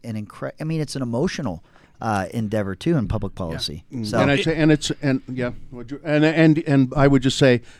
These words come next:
Speaker 2: your car analogy is terrible. Don't,
Speaker 1: <laughs>
Speaker 2: don't use that again
Speaker 1: <laughs> 'Cause it,
Speaker 2: because
Speaker 1: 'cause it
Speaker 2: people are not
Speaker 1: works, so
Speaker 2: cars. No, people
Speaker 1: No,
Speaker 2: are
Speaker 1: I,
Speaker 2: not cars.
Speaker 1: but, but
Speaker 2: People
Speaker 1: it,
Speaker 2: are
Speaker 1: it,
Speaker 2: not
Speaker 1: yeah,
Speaker 2: cars.
Speaker 1: but I,
Speaker 2: It's
Speaker 1: I know, but, but again, let's not, let's not, I'm not, I'm not demeaning people, uh, to cars. I'm just trying to show ma-, I'm ju-,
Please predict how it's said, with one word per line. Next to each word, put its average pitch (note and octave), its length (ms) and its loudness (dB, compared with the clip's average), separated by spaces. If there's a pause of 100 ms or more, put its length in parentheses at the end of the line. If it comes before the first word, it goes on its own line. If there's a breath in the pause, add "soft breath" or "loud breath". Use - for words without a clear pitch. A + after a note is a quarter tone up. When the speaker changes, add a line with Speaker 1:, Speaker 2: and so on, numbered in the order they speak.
Speaker 2:
your A#2 140 0
car C3 300 4
analogy A2 480 2
is F#2+ 140 -2
terrible. G2 480 -2 (340)
Don't, D#3+ 320 10
Speaker 1:
<laughs> E3 60 8
Speaker 2:
don't F#3+ 180 8
use E3+ 160 10
that D3+ 180 8
again B2 400 2
Speaker 1:
<laughs> - 80 -20
'Cause - 220 0
it, - 20 -2
Speaker 2:
because D#3 220 4
Speaker 1:
'cause F3+ 140 4
it F3 40 4
Speaker 2:
people D#3+ 180 4
are D3+ 100 8
not C#3 180 6
Speaker 1:
works, - 80 -8
so C#3 100 0
Speaker 2:
cars. A2 340 2 (220 soft breath)
No, F3+ 240 0
people A3+ 300 2
Speaker 1:
No, G#3 80 8
Speaker 2:
are G3 60 6
Speaker 1:
I, - 20 4
Speaker 2:
not F#3 260 2
cars. D#3+ 460 2
Speaker 1:
but, A3 140 -14
but A#3+ 120 -6
Speaker 2:
People G#3+ 380 4
Speaker 1:
it, F#3 40 8
Speaker 2:
are F3 60 6
Speaker 1:
it, F3 40 4
Speaker 2:
not E3 200 4
Speaker 1:
yeah, G3+ 60 -8
Speaker 2:
cars. B2 320 4
Speaker 1:
but F#3 80 -2
I, G3+ 60 4
Speaker 2:
It's G3+ 160 -4
Speaker 1:
I G#3 120 2
know, E3 280 4
but, D3+ 220 2
but F3 180 0
again, D#3+ 440 -4 (420)
let's D#3+ 220 -4
not, G3 220 0
let's D#3+ 180 -4
not, F3+ 240 -2
I'm D3+ 140 -4
not, F3+ 260 -2
I'm C#3+ 140 -4
not E3 180 -2
demeaning D#3+ 380 2
people, C#3 360 -4 (200)
uh, B2 120 -4
to A#2 140 -12
cars. C3+ 240 0
I'm B2+ 100 0
just D3 160 -8
trying F3 200 -4
to C#3+ 40 -4
show C3 180 -4
ma-, A2+ 200 -4
I'm D3 160 -4
ju-, - 140 -10